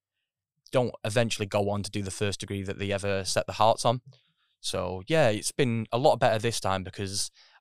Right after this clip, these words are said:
I've had time to sort of go away and reflect on why I didn't enjoy those courses. So partially it was because of, um, things like not making friends and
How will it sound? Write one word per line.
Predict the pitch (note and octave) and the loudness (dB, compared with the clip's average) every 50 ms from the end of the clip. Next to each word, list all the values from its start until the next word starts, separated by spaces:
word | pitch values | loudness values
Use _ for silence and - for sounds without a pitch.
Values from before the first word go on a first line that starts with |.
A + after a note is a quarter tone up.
| - | 0
I've | - A#2 B2 A#2+ | 2 2 2 4
had | B2+ A#2+ G#2+ | 2 0 2
time | - B2 G#2 G#2 | 2 0 0 0
to | G2+ - | 0 -2
sort | - A#2 F2 F#2 | -2 -2 -2 -2
of | - | 2
go | - A2+ | 4 4
away | G#2 G2+ G#2+ G2+ G2+ | 4 4 0 -2 -2
and | G2 G2 G2 | -2 -4 -6
reflect | F#2+ - - - A2+ G#2+ - _ - - | -8 -8 -4 2 2 2 2 _ -2 0
on | G#2+ G2 G2 G2 F#2+ G2 G2 F#2 F2 - | 0 0 0 -2 -4 -6 -6 -8 -10 -12
why | - G#2 G#2 A2 G#2+ G#2+ G#2+ | -12 -6 0 2 2 4 4
I | G#2 G2+ G2 - | 2 0 0 -4
didn't | A2 F#2+ G#2 G2 F#2+ | -6 -4 -4 -6 -6
enjoy | - G2 F#2+ - F#2+ F#2 | -6 -8 -6 -6 -8 -8
those | F2+ F2+ F2+ - | -8 -8 -10 -10
courses. | - - F#2 F2 F2 - - F2+ E2+ E2 - | -10 -10 -10 -8 -6 -6 -8 -8 -8 -10 -8
So | - - F#2+ F2+ F2+ F#2 F#2+ _ _ _ _ _ _ _ _ _ _ _ _ - | -6 -6 -6 -6 -6 -10 -16 _ _ _ _ _ _ _ _ _ _ _ _ 4
partially | - B2 A#2+ A2+ - A2 G2+ | 6 6 6 6 2 -2 -4
it | F#2+ | -2
was | G2+ G#2 G2 | -2 -2 -2
because | - - G2 - G2 F#2 | -2 -6 -10 -10 -8 -8
of, | F#2+ F#2+ F#2 - - - _ _ _ _ _ _ _ _ _ _ - | -8 -8 -8 -10 -16 -20 _ _ _ _ _ _ _ _ _ _ -12
um, | G2 F#2+ G2 F#2+ F#2 F#2 F#2 | -10 -8 -8 -8 -8 -10 -10
things | - - G2 F#2+ F2+ - | -8 -8 -6 -6 -4 -4
like | F#2+ F#2 F#2 F#2 F2 - - - _ _ _ _ _ _ _ _ _ _ _ _ _ _ _ _ _ _ - A#2+ | -2 -2 -2 -4 -6 -10 -14 -14 _ _ _ _ _ _ _ _ _ _ _ _ _ _ _ _ _ _ -2 4
not | B2 C3+ B2 | 4 4 4
making | B2+ B2 - B2 A#2+ | 4 2 2 0 -2
friends | - - D3 C3+ C3+ C3 B2+ C3 B2+ - - - | 0 4 6 6 6 6 4 2 2 0 0 0
and | A2 A2+ A2 G#2+ G#2 G#2+ G#2+ G#2+ G#2 G2 - | 2 2 2 2 0 -2 -2 -4 -4 -6 -8